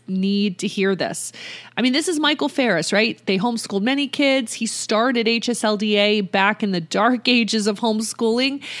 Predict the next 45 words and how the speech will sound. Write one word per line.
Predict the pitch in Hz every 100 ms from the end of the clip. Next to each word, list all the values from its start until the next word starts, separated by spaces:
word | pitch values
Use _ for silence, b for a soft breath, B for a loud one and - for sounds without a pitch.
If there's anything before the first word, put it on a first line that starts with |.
| B -
And | 254 269 277 -
if | - 247
he | - 277 339
says | - 453 415
this | 330 349
is | 302
good | 254 311
enough, | 370 330 277 -
I | 240
think | 233 - 285 370 -
that | 440
it | 359
can | -
be | 277
good | 233 247
enough | 226 226
for | -
the | 214
rest | 208 214 -
of |
us. | 165 160
This | 202
is | 202
what | 226
he | 220
said. | 233 202 135 - _ _ B B B B -
"There | 247
are | 196
two | 214 - 269 320
aspects | 330 294 - 208 -
of | 214
home | - 214
education | 214 220 285 247 208 - 208 190
that | 165
need | 180 185
to | 190
be | 254
mastered | 240 202 196 - 202
in | 190
K | - 190
through | 185 - 185
twelve, | - 156 95 87 B B B -
language | 175 175 190 208 240 226
and | 226
numbers. | 170 156 85 - -